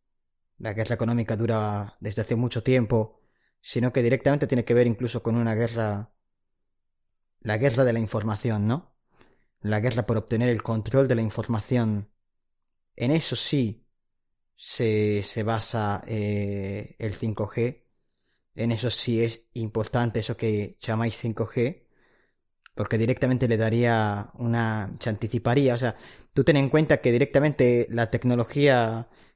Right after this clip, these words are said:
lo que busca es ese Internet de las cosas que vosotros llamáis y que directamente interconecta todos vuestros objetos materiales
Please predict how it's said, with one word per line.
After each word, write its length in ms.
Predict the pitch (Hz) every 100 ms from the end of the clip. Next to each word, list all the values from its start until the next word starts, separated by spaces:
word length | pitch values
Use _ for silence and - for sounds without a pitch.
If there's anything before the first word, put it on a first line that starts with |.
| _
lo 100 | 110
que 120 | 110 120
busca 280 | 139 -
es 120 | 120 127
ese 180 | -
Internet 480 | 117 110 110 117 127
de 80 | 120
las 160 | 110 -
cosas 300 | 135 123 -
que 100 | 120
vosotros 340 | 113 120 113
llamáis 500 | 123 123 127 - - _ _ _ -
y 140 | 117
que 100 | 123
directamente 540 | 120 123 131 127 131 -
interconecta 1080 | 120 110 113 - 120 127 131 117 113 110 -
todos 220 | 131 127
vuestros 260 | 117 107 117
objetos 440 | 117 - 127 113
materiales 760 | 120 113 117 123 110 104 -